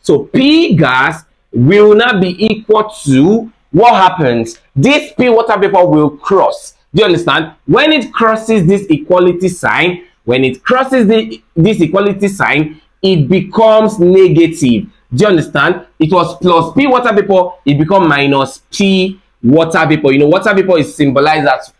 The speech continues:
H two O. Do you understand? So when that happens, we have to get the P gas to be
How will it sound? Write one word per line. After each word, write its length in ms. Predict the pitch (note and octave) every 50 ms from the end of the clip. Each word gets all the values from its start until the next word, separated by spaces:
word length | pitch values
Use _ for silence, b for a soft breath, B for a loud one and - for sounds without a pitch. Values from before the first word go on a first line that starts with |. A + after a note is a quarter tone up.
| _ -
H 420 | F#3 F#3+ F#3+ F#3 - - - - -
two 200 | F3 F#3 D#3+ -
O. 320 | - E3+ C#3+ A#2 - - - _ _ -
Do 100 | D3 A#3
you 40 |
understand? 520 | A3+ G3+ E3+ C3 - - C#3+ C#3+ D3 D3 D3
So 140 | - F#3 F#3+
when 120 | A3+ A#3
that 140 | A3 G#3 -
happens, 460 | B2 A2 - - F3 F#3+ F#3 - - _ _ _ -
we 120 | C3 C#3
have 140 | C#3+ C#3+ C#3
to 100 | D3 C3+
get 340 | - - C#3+ C#3 C#3 C#3 B B B B -
the 120 | B2 C3+
P 260 | - - A#3 C4 A3
gas 260 | F#3+ A3 G3+ G3 G3 -
to 180 | - - B2+
be 420 | A2+ G2+ B2 C3+ C#3+ D#3 F2+ D#3